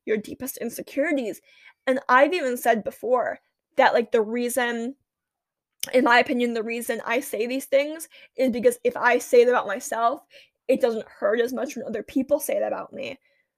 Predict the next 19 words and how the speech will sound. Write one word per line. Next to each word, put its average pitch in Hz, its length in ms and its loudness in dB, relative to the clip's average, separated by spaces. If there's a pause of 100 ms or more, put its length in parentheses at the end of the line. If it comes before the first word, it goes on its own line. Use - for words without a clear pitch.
(200)
But 247 100 4
also, 262 420 2
I'm 240 280 0
giving 240 440 4
them 220 240 0
kind 240 260 -2
of 233 120 -2
the 202 120 -2
right 208 340 -4 (280)
to 302 100 -4
say 277 240 4
these 277 220 -2
things 294 480 0 (480)
because 233 340 6
I've 220 280 4
said 220 220 0
them 208 120 -2
about 208 240 -2
myself - 680 2